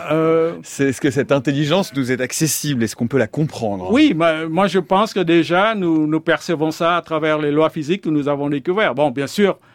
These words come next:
Speaker 1: nous n'avons pas tout découvert, mais je pense que peu à peu, bon, je, je pense que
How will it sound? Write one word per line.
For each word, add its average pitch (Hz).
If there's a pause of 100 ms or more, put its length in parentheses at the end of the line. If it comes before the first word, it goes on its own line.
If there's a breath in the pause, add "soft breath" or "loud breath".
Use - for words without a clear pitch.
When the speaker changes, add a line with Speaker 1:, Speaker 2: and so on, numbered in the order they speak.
(220 soft breath)
Speaker 1:
nous 147
n'avons 156
pas 170
tout 190
découvert, 165
mais 160
je 143
pense 202
que 165
peu 180
à 165
peu, 185
bon, 139
je, 139
je 127
pense 151
que 135